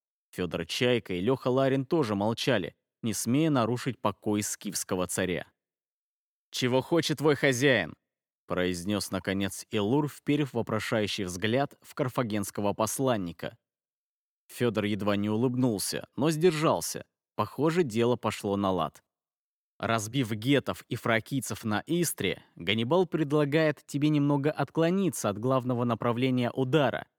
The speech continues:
и выйти к Македонии. Ведь ты же все равно продвигаешься на юг". Илур молчал, понимая, что это еще не все. "А затем, объединив свои силы с войсками союзного нам Филиппа Македонского,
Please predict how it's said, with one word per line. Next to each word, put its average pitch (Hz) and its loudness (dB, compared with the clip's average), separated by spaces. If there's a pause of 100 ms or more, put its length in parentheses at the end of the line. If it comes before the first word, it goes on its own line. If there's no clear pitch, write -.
(120)
и 113 0
выйти 113 0
к - -6
Македонии. 135 2 (360)
Ведь 110 -2
ты 117 0
же 104 0
все 120 0
равно 160 2
продвигаешься 123 0
на 139 2
юг". 113 -2 (800)
Илур 117 0
молчал, 127 0
понимая, 123 0
что - -2
это 113 0
еще 101 -2
не 95 -2
все. - -4 (680)
"А 101 2
затем, 107 2
объединив 123 0
свои 120 0
силы 131 0
с - -4
войсками 113 0
союзного 117 0
нам 113 0
Филиппа 120 -2
Македонского, 101 -2